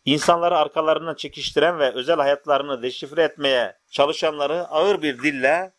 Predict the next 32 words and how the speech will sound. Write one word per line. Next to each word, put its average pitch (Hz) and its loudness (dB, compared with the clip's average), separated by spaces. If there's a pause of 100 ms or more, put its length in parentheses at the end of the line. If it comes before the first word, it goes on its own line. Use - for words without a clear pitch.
(140)
eleştirerek 180 0
Allah'ın 160 0
kıyamet 165 -4
gününde 131 -6
onları 143 0
rezil 143 -4
edeceği 135 -2
uyarısında 135 -2
bulunmuştur. 104 -8
Bir 240 6
başkasının 240 0
yanına 185 2
girmek 180 -2
mevzuunda 156 -2
izin 151 -6
istemenin 147 -2 (100)
sınırını 165 -2
üç 196 -8
ile 143 2
belirleyen 131 -2
Efendimiz 139 -8
Aleyhisselatü 123 -2
Vesselam, 139 0 (440)
aslında 196 -2
Müslümanın 196 -4
Müslüman 170 -2
üzerindeki 139 -4
önemli 156 -2
bir 127 -4
kişilik - -8
hakkının 120 -2
da 185 2